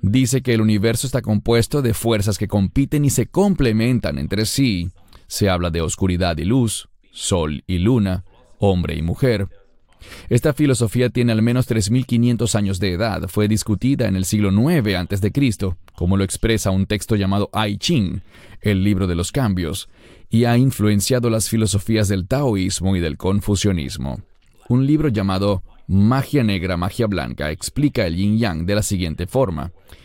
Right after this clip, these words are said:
y hago un paréntesis. Si alguien lee un libro titulado Magia Negra, Magia Blanca,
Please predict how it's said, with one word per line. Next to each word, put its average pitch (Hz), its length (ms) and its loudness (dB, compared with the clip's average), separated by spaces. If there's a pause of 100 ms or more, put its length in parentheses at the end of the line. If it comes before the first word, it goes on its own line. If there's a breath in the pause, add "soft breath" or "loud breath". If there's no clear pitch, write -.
(140 loud breath)
y 104 140 0
hago 131 180 0
un 165 120 2
paréntesis. 92 760 -4 (500 soft breath)
Si - 200 0
alguien 156 300 2
lee 117 180 4
un 98 140 2
libro 101 240 0
titulado 98 500 0
Magia 101 380 -2
Negra, 92 320 -2
Magia 85 320 -4
Blanca, 90 500 -4